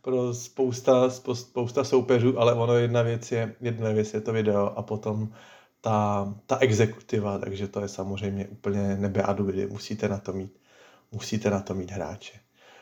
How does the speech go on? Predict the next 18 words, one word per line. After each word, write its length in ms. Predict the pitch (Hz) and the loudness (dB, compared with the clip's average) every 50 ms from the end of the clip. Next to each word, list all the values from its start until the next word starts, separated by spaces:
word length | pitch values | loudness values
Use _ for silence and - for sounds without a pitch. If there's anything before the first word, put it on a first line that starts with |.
| - _ _ - | -20 _ _ -6
Eh, 560 | 113 113 110 113 110 113 110 110 107 107 104 | -2 2 4 4 4 4 4 2 2 0 2
zápas 300 | 98 127 123 123 147 123 | 4 4 6 6 4 2
jsem 120 | 151 139 120 | 0 0 -2
si 140 | - 135 | -2 -2
užil 520 | 127 120 113 113 120 117 113 110 113 113 - - | -2 0 2 4 4 4 4 4 2 0 0 0
a 500 | 110 107 107 104 104 104 104 104 104 107 107 107 107 107 | 2 2 4 4 4 2 2 0 0 0 -2 -2 -4 -4
i 60 | 110 120 | -4 -2
když 160 | 110 104 - | -2 -2 0
to 80 | - | 0
nebyl 240 | 123 113 104 117 117 | 2 4 4 4 2
těsný 340 | 117 123 120 - - 113 110 | 2 0 -2 -2 -2 -2 0
konec, 360 | - 120 110 107 104 101 - | 0 0 2 2 0 -2 -2
tak, 320 | - 107 98 95 - - 117 | -2 -2 -2 -2 -4 -6 -4
eh, 60 | 110 107 104 104 104 104 104 98 98 - - - _ | -2 -2 0 0 0 -2 -2 -4 -6 -10 -16 -16 _
bylo 320 | 123 110 101 113 110 110 107 | -4 0 4 4 4 4 4
na 100 | 107 104 | 2 0
co 180 | - - 113 | 0 -4 -6
koukat 560 | - - 107 104 - - 110 104 107 107 - | -4 -4 -4 -4 -2 -2 -2 -2 -2 -4 -8